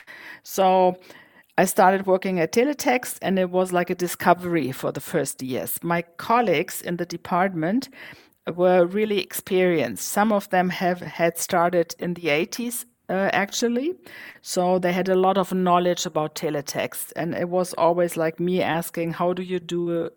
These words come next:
this? What did you do then? How <laughs> does it work?" And, uh, that technology is,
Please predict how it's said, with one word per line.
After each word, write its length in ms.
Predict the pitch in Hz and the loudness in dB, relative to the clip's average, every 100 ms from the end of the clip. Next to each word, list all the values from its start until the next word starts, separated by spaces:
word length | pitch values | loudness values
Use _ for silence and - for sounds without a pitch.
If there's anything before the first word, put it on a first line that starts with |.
| - | 0
this? 400 | 170 165 160 - | 2 2 0 -4
What 200 | 165 170 | -2 -2
did 200 | 180 - | -2 -2
you 80 | 170 | -4
do 220 | 170 170 | -2 -2
then? 460 | 165 165 160 165 | 0 2 2 0
How 180 | 170 170 | 4 4
<laughs> 80 | 185 | 4
does 160 | 190 202 | 4 4
it 140 | 196 | 6
work?" 480 | 180 175 180 180 - | 6 8 8 6 0
And, 240 | 170 165 - - - - - _ - | -4 -4 -6 -12 -14 -16 -18 _ 0
uh, 160 | 170 170 180 | 2 2 2
that 220 | 175 180 | 2 2
technology 1040 | 202 185 190 196 269 233 - 165 190 247 - - - _ _ _ - | -4 0 4 6 8 6 2 -6 -6 -6 -8 -20 -20 _ _ _ 2
is, 540 | 190 185 - - - | 4 4 0 -2 -4